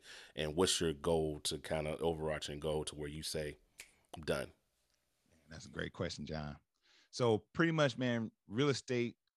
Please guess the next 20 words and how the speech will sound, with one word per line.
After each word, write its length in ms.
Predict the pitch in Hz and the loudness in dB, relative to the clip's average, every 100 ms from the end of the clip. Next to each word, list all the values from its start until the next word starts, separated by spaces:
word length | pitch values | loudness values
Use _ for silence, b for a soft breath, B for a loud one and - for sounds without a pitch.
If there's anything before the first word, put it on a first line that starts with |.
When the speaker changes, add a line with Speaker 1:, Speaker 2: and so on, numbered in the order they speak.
| _ _ | _ _
Speaker 2:
is 140 | 101 | -4
a 40 | 87 | -4
part 320 | - 131 123 | 0 4 6
of 100 | 101 | 6
our 160 | 95 92 | 4 4
investment 360 | 87 90 85 | 2 -2 -4
strategy. 360 | - 82 73 73 | -6 -4 -4 -6
So 200 | - 85 | -4 -2
we 180 | 87 87 | -2 -2
do, 300 | 107 110 107 b b b _ | 0 0 -2 b b b _
real 180 | 98 143 | 4 4
estate 260 | 165 147 120 | 4 2 0
has 180 | 120 | 0
become 400 | 104 - 120 104 95 | -2 -6 -2 -2 -2
a 120 | 95 | -6
self-sustaining 1120 | - - 110 110 - 101 - - 107 98 87 80 _ | -4 0 2 2 0 -8 -8 -6 -4 -4 -6 -10 _
thing 360 | 104 90 76 - _ b b b - | -2 -2 -4 -10 _ b b b -6
to 80 | 117 | 0
Speaker 1:
Okay. 160 | 98 92 | 2 2
Speaker 2:
where 320 | 90 87 | 2 0